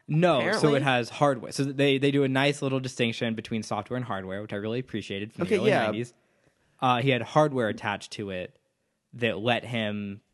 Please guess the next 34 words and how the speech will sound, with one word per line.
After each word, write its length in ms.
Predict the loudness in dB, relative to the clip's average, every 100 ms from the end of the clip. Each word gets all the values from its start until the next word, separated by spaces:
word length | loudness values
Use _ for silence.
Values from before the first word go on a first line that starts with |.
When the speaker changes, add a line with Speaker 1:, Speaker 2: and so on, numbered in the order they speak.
| _
Speaker 1:
kind 160 | -4 -4
of 100 | -6 _
bypass 580 | 0 0 -2 -2 -2 -2
whatever 280 | -6 -6 -6
security 840 | -10 -14 -10 -8 -6 -6 -8 -10 -14 _ _ _ _ _ _ _ -6
they 160 | -4
had. 440 | -4 -8 -8 -12 -16 _ _ _
I 120 | 0
didn't 160 | 2 0
fully 180 | 0 2
Speaker 2:
It 40 |
Speaker 1:
understand 220 | 2 0
Speaker 2:
didn't 140 | 2 4
really 100 | 4
Speaker 1:
it. 20 |
Speaker 2:
make 140 | 2 2
sense 340 | 2 2 0
'cause 140 | -2 0
it, 120 | 4
Speaker 1:
I 80 | 2
Speaker 2:
it 40 |
Speaker 1:
just 160 | 2 -2
accepted 420 | 0 -2 -2 -6
this 160 | -4
world. 280 | -4 -2 0
Speaker 2:
It, 120 | 0 2
it 200 | 0 2
was 160 | 2
like, 180 | 2 4 6
oh, 160 | 6
it 180 | 4 2
has. 260 | 2 0 0
It, 160 | -2
it, 280 | -2 -4